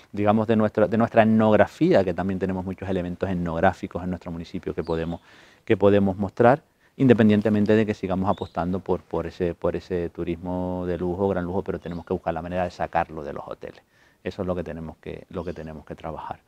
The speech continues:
para que el, el, al final el, el, el, el beneficiado no solamente sea el establecimiento hotelero, sino también sea,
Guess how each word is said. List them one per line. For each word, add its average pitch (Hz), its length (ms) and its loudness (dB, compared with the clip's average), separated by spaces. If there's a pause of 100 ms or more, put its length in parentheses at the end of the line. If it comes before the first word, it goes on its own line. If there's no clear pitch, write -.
(240)
para 85 200 -2
que 82 100 -6
el, 82 180 -6
el, 87 200 -8
al 92 120 -6
final 95 440 -2
el, 82 160 -4
el, 87 240 -10
el, 82 240 -10
el 92 120 -10
beneficiado 87 540 -4
no 98 80 -2
solamente 95 480 -4
sea 90 120 -6
el 87 60 -2
establecimiento 90 600 -4
hotelero, 117 400 0
sino 85 200 -10
también 78 240 -14
sea, 80 300 -8